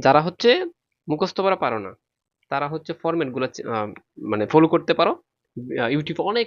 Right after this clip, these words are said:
ফরম্যাট আছে, just এগুলো দেখতে পারো। আচ্ছা, যাই হোক, এখন আমরা আসি গ্রামাটিক্যালে। এই প্রিপোজিশন, প্রিপোজিশনে পাঁচ নাম্বার থাকবে। তুমি যদি একটু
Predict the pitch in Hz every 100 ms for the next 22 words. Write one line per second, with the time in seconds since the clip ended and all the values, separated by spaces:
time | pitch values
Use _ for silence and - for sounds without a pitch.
0 | - 123 101 85 - 107 117 120 113 110
1 | 120 - - - - - _ _ _ _
2 | _ - - 139 135 139 170 151 156 147
3 | 156 135 156 127 110 98 90 - 85 80
4 | - _ _ _ - _ 202 220 254 240
5 | 190 151 151 110 104 - _ _ - 208
6 | 226 196 190 208 208 240 254 - 160 131
7 | 117 208 202 117 - _ _ _ - 175
8 | 220 240 240